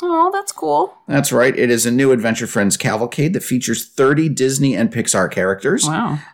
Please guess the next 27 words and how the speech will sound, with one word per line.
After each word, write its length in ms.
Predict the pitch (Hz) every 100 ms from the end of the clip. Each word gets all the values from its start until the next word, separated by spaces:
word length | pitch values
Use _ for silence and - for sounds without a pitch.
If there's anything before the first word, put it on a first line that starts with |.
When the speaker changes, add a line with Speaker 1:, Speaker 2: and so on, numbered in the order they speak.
| 95
Speaker 2:
Uh, 160 | 95
and 160 | - 104
that 180 | 110 85
debuted, 720 | 110 95 101 107 104 98 -
that 180 | 104 104
did 220 | 113 170
debut 500 | 135 98 85 90 87
on 160 | 85 85
February 580 | - 90 90 90 85 82
eleventh. 540 | 80 76 85 113 - _ _ _ _
Uh, 260 | 90 87 85
there 220 | 92 87
are 60 | 90
lots 380 | 95 98 -
of, 440 | 90 92 90 78 -
uh, 480 | 90 87 87 85 - - _ _ _ _ _
Pixar 340 | 127 113 113 95
characters. 340 | 123 131 180
Speaker 1:
Is 200 | 202 185
that 60 | 208
Luca? 320 | - 277 320 - _ -
Speaker 2:
I, 80 | 101
I 20 |
guess, 360 | 104 104 - - -
let's 200 | 87 -
see, 260 | 80 76
Luca? 580 | - 87 98 113 135 -